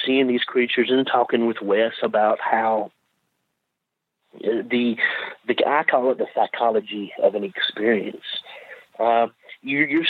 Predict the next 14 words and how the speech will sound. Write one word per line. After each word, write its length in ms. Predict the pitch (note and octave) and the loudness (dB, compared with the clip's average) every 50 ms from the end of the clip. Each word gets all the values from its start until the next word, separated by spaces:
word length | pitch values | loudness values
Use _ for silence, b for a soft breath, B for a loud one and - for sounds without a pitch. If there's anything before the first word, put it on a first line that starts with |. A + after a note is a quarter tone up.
| D3+ - - | 0 -2 -2
stunned, 520 | - E3+ D#3 F3+ F#3+ E3+ B2+ A2+ A2 A2 - - - - - - - | 0 0 2 2 2 2 2 2 0 -2 -4 -8 -10 -10 -10 -4 0
and, 220 | C3 C#3 C#3 C3 | 2 2 2 2
and 160 | - C#3 C#3+ | 0 0 2
the, 140 | C#3+ C3+ - - | 0 0 0 0
you're 220 | C3 C#3+ D3 D3+ | -2 0 0 0
just 180 | D3+ - F#3 F3 - - | 0 0 0 0 -2 -2
stunned 400 | - C#3+ C#3+ E3+ F#3+ F#3+ E3 C#3 | 0 0 2 2 2 0 0 -2
because, 500 | C3 - - - C3+ C3 C3 B2 B2+ - - - - B B B B B B B _ _ _ _ _ _ _ _ _ - | -2 -4 -2 0 2 2 2 2 0 -2 -8 -12 -18 B B B B B B B _ _ _ _ _ _ _ _ _ -6
uh, 340 | G#2+ A2 A#2 A#2+ A2+ A2 A2 - _ _ _ _ _ _ _ - | -2 0 2 2 2 2 0 -4 _ _ _ _ _ _ _ -2
everything's 480 | - F3 G#3+ A#3+ - - G#3+ E3+ - - | -2 -2 0 -2 -2 0 0 0 0 0
normal 340 | B2 B2+ C3 C#3 C3 B2 A#2 | 0 2 2 2 2 2 2
in 80 | A2 | 2
your 120 | A2 A2+ A2 | 2 2 2
life 240 | A#2 A#2+ B2 A#2 | 2 2 2 0